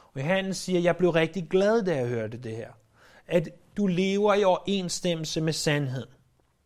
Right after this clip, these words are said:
Og det her, det er det første, som det kræver at være en sofamissionær. At vi vil leve i overensstemmelse med sandheden.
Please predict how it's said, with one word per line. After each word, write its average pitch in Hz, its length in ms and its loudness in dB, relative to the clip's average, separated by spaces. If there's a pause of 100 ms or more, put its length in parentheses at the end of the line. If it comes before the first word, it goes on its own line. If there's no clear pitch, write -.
(1040)
Og 143 140 -4
det 214 120 4
her, 196 200 4 (340)
det 202 120 8
er 190 140 10
det 160 120 -4
første, 196 460 4
som 185 180 -2
det 175 100 -4
kræver 151 380 2
at 147 100 4
være 143 160 0
en 147 80 -4
sofamissionær. 117 840 -8 (720)
At 143 220 -2
vi 131 80 0
vil 127 140 -4
leve 175 480 0 (220)
i 160 160 -2
overensstemmelse 175 1080 -2 (300)
med 110 140 -10
sandheden. 113 520 -8